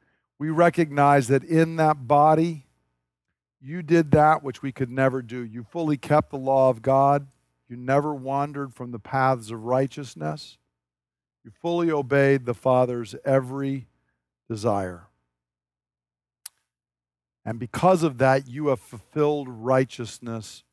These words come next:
for us. And so, Lord, we thank you for the gift of righteousness that is ours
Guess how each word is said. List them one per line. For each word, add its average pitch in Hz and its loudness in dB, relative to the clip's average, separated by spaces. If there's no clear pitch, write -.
for 113 -10
us. 104 -8
And 104 -18
so, 123 -12
Lord, 131 -4
we 135 -8
thank 156 2
you 95 -12
for 120 -10
the 120 -6
gift 139 0
of 117 -6
righteousness 120 -4
that 113 -2
is 107 -4
ours 123 -2